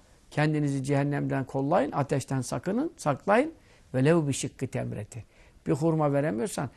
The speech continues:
yarım hurmayla bile cehennemden kurtulabilirsin. Çünkü neden? İmkanın o kadar. Yani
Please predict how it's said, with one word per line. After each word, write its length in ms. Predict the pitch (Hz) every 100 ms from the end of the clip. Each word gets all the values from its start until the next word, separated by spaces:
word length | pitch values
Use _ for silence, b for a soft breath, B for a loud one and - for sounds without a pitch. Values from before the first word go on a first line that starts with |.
| b -
yarım 300 | 127 135 170
hurmayla 560 | 143 143 135 131 127 131
bile 200 | 135 135
cehennemden 600 | - 120 120 120 120 131
kurtulabilirsin. 880 | 120 127 127 - - 123 - - - b b
Çünkü 340 | - 170 156 143
neden? 320 | 139 254 269
İmkanın 600 | 143 139 - 127 156 262
o 100 | 226
kadar. 400 | 135 - - - - _ - _ _ _ _ - _ _ _ b b b _ -
Yani 160 | 123